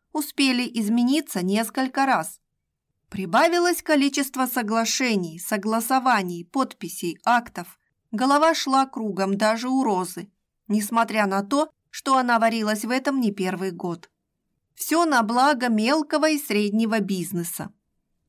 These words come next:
Иногда опускались руки. Роза принимала решение,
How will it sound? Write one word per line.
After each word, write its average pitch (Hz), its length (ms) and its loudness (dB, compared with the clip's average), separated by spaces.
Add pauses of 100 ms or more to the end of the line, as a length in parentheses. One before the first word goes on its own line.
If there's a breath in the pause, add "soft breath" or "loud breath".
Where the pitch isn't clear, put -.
(100)
Иногда 220 540 2
опускались 214 760 -2
руки. 196 480 -6 (460)
Роза 240 400 2
принимала 262 560 2
решение, 214 720 0